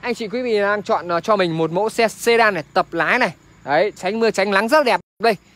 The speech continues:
Tham khảo dùm em chiếc Lacetti này ạ. Vâng, chào bác Tăng Chuyên, chào bác, ờ, Vũ Nhận Thoại T B. Chào bác Nguyễn Trung, chào bác Việt Dũng,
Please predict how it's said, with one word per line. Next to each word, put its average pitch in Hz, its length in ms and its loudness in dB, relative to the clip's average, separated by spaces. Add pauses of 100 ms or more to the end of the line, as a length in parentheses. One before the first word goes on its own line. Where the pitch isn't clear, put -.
(560)
Tham 294 200 2
khảo 156 260 0
dùm 175 140 0
em 208 160 0
chiếc 269 200 -6
Lacetti 240 400 -2
này 202 100 4
ạ. - 120 4 (1000)
Vâng, 240 160 4
chào 233 140 2
bác 247 120 -2
Tăng 240 220 0
Chuyên, 233 220 2
chào 185 140 -2
bác, 240 160 2
ờ, 220 180 6 (520)
Vũ 214 220 -4
Nhận 262 200 0 (100)
Thoại 208 320 -2
T - 100 0 (240)
B. 220 40 4 (760)
Chào 214 160 -2
bác 226 100 0
Nguyễn 254 320 -2
Trung, 240 340 0
chào 170 100 -12
bác 208 160 -4
Việt 185 240 2
Dũng, 233 240 2